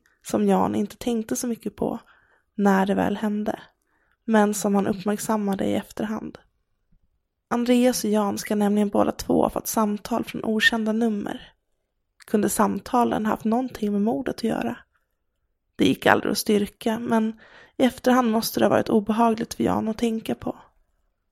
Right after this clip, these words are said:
Det hetaste spåret i utredningen har varit mannen på motocrosscykeln. Och spår från cykeln skulle hittas i den blöta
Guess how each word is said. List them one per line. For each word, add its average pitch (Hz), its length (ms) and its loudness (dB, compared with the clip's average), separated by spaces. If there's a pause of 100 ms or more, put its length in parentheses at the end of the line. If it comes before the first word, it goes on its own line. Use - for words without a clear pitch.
(560)
Det 247 100 4
hetaste 247 480 2
spåret - 540 2
i - 40 2
utredningen 220 680 0
har 214 120 -4
varit 196 260 0
mannen 208 440 -2
på 208 60 -2
motocrosscykeln. - 1000 -6 (680)
Och 208 80 0
spår - 380 4
från - 180 -2
cykeln - 560 -6 (260)
skulle 247 340 2
hittas - 460 -2
i - 40 -2
den 196 140 0
blöta 208 560 -2